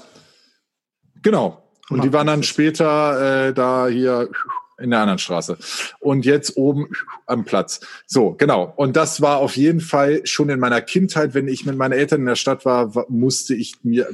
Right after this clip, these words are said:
Speaker 1: da für eine Mark so ein Pizzastück holen. Tarek?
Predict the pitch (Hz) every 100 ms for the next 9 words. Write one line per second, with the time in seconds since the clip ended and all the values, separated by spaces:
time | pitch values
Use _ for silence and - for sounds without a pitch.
0 | 113 110 117 - 120 110 107 107 113 -
1 | 107 95 - 95 - 80 82 - 71 69
2 | _ - - - _ _ _ _ _ _
3 | - _ - _ _ _ - 85 107